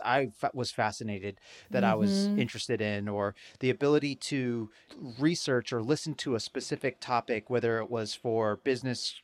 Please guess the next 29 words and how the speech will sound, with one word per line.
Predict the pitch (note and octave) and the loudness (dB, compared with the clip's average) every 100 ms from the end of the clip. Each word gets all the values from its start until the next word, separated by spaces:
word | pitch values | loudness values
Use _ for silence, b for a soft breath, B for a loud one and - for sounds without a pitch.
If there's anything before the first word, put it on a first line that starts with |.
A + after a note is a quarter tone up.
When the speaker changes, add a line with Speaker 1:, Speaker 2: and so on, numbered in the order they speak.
| _ | _
Speaker 1:
career | - C3 C3 | -6 2 2
purposes | B2 C3+ B2+ A#2 B2+ A#2+ A#2+ G#2 | 2 0 -4 -4 0 2 0 -2
or | G#2 | -6
personal | - C3 - A#2+ | -4 -6 -4 -4
purposes, | A2 B2 A2 - A2+ G#2+ | -4 -6 -6 -4 -4 -2
like, | A2+ G#2+ - | -2 -4 -2
podcasting | C3 B2+ B2+ A#2+ A#2+ | -4 -2 -4 -6 -8
has | A2 A#2+ A2 | -6 -4 -2
that | A2 | -4
for | - A#2 A2+ | -4 -4 -2
you. | G2+ G2+ F#2+ B B B B | -2 -2 -6 B B B B
Uh, | A#2 G#2+ | -4 -2
so | - | -2
yeah, | C3 E3 A#2 | 2 6 6
I've | A#2+ D3 | 4 2
always | E3 F3 | 2 2
been | - D#3 | 0 -4
captivated | - B2+ - C3+ C3+ C3 A#2+ | -2 -4 -4 -2 -2 -2 -2
by, | A#2+ A2 G#2+ G#2 - - | 0 2 2 -2 -6 0
by | G#2+ G2+ G2+ - | 0 0 -4 -2
audio, | A#2 B2+ C3 C3+ D3 B B B | 0 2 2 2 0 B B B
um, | - A#2 | -2 2
Speaker 2:
Right. | A2+ F3 F3 - _ - | 2 4 0 -4 _ -6
Speaker 1:
and, | B2+ A2+ G#2+ | -4 -4 -4
and | A#2+ G#2 G#2 | -4 -4 -8
specifically, | - A#2 C3 A#2+ C3 A2+ G#2+ | -10 -8 -6 -4 -2 -2 -2
you | B2 | -2
know, | G#2+ | -2
uh, | A2 | -2